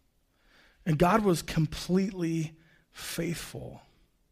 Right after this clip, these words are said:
And he was with us, and he was for us. And God worked in that group of people so that later he could work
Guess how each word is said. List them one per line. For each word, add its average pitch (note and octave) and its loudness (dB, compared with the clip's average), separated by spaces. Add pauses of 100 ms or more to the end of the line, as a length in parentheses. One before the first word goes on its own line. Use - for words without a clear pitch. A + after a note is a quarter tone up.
(1400)
And D3+ -4
he E3+ 4
was D#3 2
with G3 0
us, - -4
and C#3 -4
he C3 -2
was D3+ 0
for F#3 -2
us. B2+ -4
And D3+ 2
God E3+ 0
worked F3 -2
in E3 2
that F3+ 0
group D#3+ 4
of C3 -10
people A#2+ -4 (640)
so - -2
that D3+ 4
later E3 4
he D#3+ 0
could D#3+ 0
work D3 -2